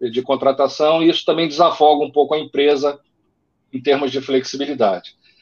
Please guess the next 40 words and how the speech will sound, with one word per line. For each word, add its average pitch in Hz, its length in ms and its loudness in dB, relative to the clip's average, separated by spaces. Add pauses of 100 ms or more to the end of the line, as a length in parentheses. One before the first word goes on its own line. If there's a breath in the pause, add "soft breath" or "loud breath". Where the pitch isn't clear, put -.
(120)
Ela, 143 320 4
por 151 200 2
outro 147 220 4
lado, 156 160 6
ela 165 160 2
perde 156 220 2
um 143 120 -8
pouco 156 320 2
de 127 100 -6
flexibilidade, 147 880 -2
porque 147 200 -14
o 143 120 -8
trezentos 127 320 -2
e 127 60 0
vinte 131 260 -4
é - 20 0
um 131 60 2
avião 120 220 -2
um 117 100 -10
pouco 120 220 -6
menor, 160 400 2 (600)
e 135 1000 2
locais 135 480 2
onde 135 340 -2
não 143 260 0
haja 135 300 4
uma 127 180 -6
demanda 120 640 -4 (300)
para 139 260 4
o 127 60 -2
trezentos 127 360 -8
e 147 80 -10
vinte 139 380 -10
vão 139 220 -6
ficar 123 600 0 (400)
com 127 220 -14
talvez 123 400 4
uma 127 140 -2
sobredemanda. 127 760 0 (460)
Mas 165 580 0